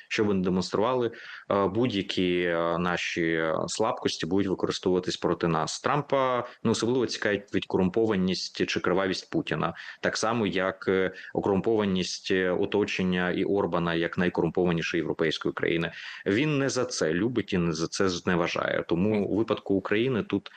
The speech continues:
Speaker 1: скільки Трампа не годує, він все одно в бік Москви дивитись буде.
Speaker 2: Пане Олеже, Вищий антикорупційний суд обирає запобіжний захід народній депутатці України Анні Скороход. Ви про це говорили, м, не так давно, яку підозрюють у підбурюванні до надання хабаря.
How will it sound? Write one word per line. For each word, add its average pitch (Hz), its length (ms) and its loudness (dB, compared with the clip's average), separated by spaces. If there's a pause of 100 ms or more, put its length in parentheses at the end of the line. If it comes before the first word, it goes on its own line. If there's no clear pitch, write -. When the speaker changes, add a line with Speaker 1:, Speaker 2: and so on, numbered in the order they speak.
(160)
Speaker 1:
скільки 123 320 -2
Трампа 101 340 0
не 92 100 2
годує, 101 300 0
він 87 60 0
все - 180 -4
одно 90 200 0
в - 20 -6
бік 82 200 -4
Москви 80 260 -2
дивитись - 400 -2
буде. - 160 -2
Speaker 2:
Пане 156 160 0
Олеже, 127 200 0
Вищий 139 300 -2
антикорупційний 139 540 0
суд 131 180 -2
обирає 127 240 2
запобіжний 117 480 0
захід 123 320 -2
народній 123 320 2
депутатці 117 420 0
України 120 800 2
Анні 120 300 2
Скороход. 131 460 -2
Ви 117 260 2
про 110 120 0
це 113 160 0
говорили, 110 380 2 (100)
м, 131 300 -2
не 117 80 2
так 110 140 0
давно, 139 200 2
яку - 180 0
підозрюють 127 420 0
у 127 40 2
підбурюванні 120 580 2
до 113 140 2
надання 113 400 2
хабаря. 123 440 0